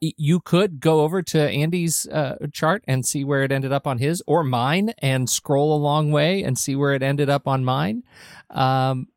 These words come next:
b-, uh, for the, the, its predecessor, two thousand one. Or we could just see, I think this may be a movie where we meet,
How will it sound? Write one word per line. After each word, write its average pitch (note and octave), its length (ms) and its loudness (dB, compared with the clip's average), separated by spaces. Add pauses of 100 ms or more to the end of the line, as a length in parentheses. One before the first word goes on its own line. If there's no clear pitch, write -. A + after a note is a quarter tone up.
(120)
b-, C3+ 80 -6
uh, C#3+ 200 0 (140)
for C#3+ 240 0
the, C3+ 240 0
the, C3 220 -2
its C3+ 180 -4
predecessor, D3 600 -2
two C#3+ 140 -4
thousand D3 340 0
one. D#3+ 240 0 (400)
Or G3 140 2
we D4+ 100 0
could E4+ 160 -2
just D#4+ 180 0
see, F4+ 140 -2
I A3 80 2
think C#4 200 -4
this F#3 440 0
may F#3+ 420 2
be A3 280 -2
a F#3+ 80 0
movie G3+ 380 0
where F#3 460 -2
we F3+ 380 -2
meet, F#3 640 -4